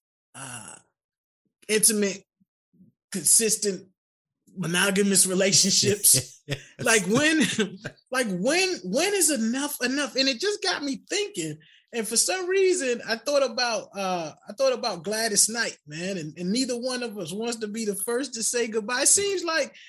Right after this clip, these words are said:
Speaker 1: nowadays people are okay with being first,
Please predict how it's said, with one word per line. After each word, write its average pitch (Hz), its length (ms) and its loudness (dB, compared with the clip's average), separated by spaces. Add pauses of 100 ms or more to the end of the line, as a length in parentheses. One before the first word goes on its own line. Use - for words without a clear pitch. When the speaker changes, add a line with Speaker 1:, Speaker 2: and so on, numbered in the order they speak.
(140)
Speaker 1:
nowadays 269 600 0
people 294 640 -2
are 220 160 -4 (120)
okay 254 260 2
with 208 240 -2
being 220 280 -2
first, 196 600 -2